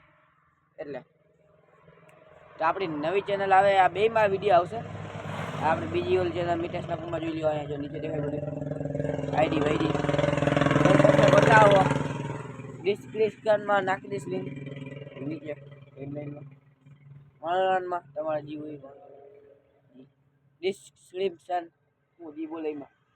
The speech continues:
એમાં લિંક નાખી દઈશ. ને અહીં જો તમને ફોટો દેખાતો હશે નવી ચેનલનો અને જૂની ચેનલના જ સબસ્ક્રાઇબર નવી ચેનલમાં જોતા હોય.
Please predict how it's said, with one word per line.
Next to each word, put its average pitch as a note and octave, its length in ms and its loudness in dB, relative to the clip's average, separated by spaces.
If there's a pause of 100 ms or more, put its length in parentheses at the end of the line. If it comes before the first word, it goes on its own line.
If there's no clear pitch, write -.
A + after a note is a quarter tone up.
(440)
એમાં F3+ 180 -2
લિંક G3 180 2 (100)
નાખી G3+ 220 -2
દઈશ. G3+ 160 -6 (300)
ને F3 60 0
અહીં G3 180 2
જો G3 60 2
તમને F#3+ 260 0
ફોટો G3+ 200 -2 (100)
દેખાતો F#3+ 300 -2
હશે F#3+ 140 -8
નવી E3+ 280 -2
ચેનલનો F3+ 300 -2
અને F3 180 -2
જૂની F3+ 240 -4
ચેનલના F3 400 0
જ F#3+ 40 -2
સબસ્ક્રાઇબર E3+ 440 -16
નવી D#3+ 200 -12
ચેનલમાં D#3+ 320 -14
જોતા E3 180 -14
હોય. D#3 140 -12